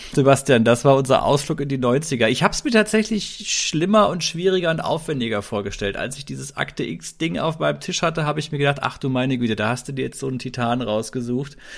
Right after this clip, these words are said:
Wie kann man denn den adäquat herangehen? Aber er hat mir im Vorfeld mehr Angst gemacht, als er dann wirklich,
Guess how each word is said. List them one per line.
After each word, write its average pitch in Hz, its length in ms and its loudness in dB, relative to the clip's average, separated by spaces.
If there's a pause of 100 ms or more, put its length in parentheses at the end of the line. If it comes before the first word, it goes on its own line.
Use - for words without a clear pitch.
(140)
Wie 123 120 -4
kann 135 160 0
man 135 140 0
denn 120 220 -2
den 131 180 0
adäquat 131 600 -4
herangehen? 120 560 -2
Aber 110 320 -4 (500)
er 110 160 2
hat 156 160 0
mir 175 80 0
im 156 80 -2
Vorfeld 165 380 0
mehr 151 160 0
Angst 156 200 -4
gemacht, 147 320 -4
als 139 280 -4
er 143 40 -2
dann 131 220 -4
wirklich, 127 640 -8